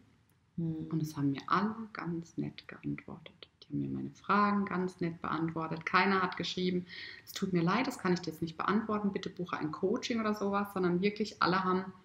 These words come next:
Speaker 2: mir ganz nett geantwortet.
Speaker 1: Hm.
Speaker 2: Natürlich hab ich die nicht ausgequetscht, also ich finde es auch immer was, eine Frage zu stellen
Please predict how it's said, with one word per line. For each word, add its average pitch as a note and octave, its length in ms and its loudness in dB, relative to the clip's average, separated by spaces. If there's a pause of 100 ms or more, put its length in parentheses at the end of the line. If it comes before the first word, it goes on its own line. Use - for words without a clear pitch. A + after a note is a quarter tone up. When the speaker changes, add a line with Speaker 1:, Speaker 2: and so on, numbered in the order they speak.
(540)
Speaker 2:
mir F3 300 8
ganz D#3+ 360 4
nett D3 240 0
geantwortet. - 640 -8
Speaker 1:
Hm. D3 140 2
Speaker 2:
Natürlich F3+ 380 4
hab F3+ 140 2
ich E3+ 140 0
die F3 140 4
nicht D#3+ 260 2
ausgequetscht, G#3+ 880 2
also E3+ 180 4
ich D#3 140 -2
finde F3 180 4
es F3 120 -4
auch - 120 -4
immer E3 340 6 (300)
was, E3 400 8 (640)
eine D#3+ 240 12
Frage D#3+ 400 6
zu - 160 -4
stellen A#3 500 4